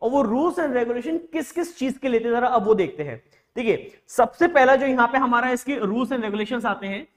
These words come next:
सबसे पहले आता है कि अगर उन्हें अपनी कोई सेट करनी है, तो set up any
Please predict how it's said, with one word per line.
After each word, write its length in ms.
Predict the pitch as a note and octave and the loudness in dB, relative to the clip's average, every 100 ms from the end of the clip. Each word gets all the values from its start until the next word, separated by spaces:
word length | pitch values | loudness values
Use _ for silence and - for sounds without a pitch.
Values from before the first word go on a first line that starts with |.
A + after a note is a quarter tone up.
| _ _ | _ _
सबसे 320 | - A#3 D4+ | -4 -2 -2
पहले 220 | C#4 C4+ | 0 0
आता 260 | B3+ A#3+ B3+ | 0 0 -2
है 100 | B3+ | -4
कि 100 | D4+ | -6
अगर 340 | - A#3 C#4+ | -4 0 0
उन्हें 360 | B3+ B3 A#3+ C3 - _ _ A#3 | 0 -2 -2 -6 -12 _ _ -8
अपनी 360 | A3 C4+ D4 | -2 2 2
कोई 320 | C#4 C4 C4+ | 2 0 0
सेट 580 | C4 - - C#4+ D4+ D4+ | -2 -8 -2 2 2 0
करनी 300 | B3+ A#3+ C4 | 0 0 0
है, 160 | A#3+ G3 | -2 -4
तो 120 | G#3 | -8
set 300 | - B3+ B3+ | -6 -4 -2
up 160 | B3+ B3+ C4 _ _ _ - | -4 -6 -10 _ _ _ -6
any 420 | A3 G#3+ G#3 C4 | -4 -2 -2 -4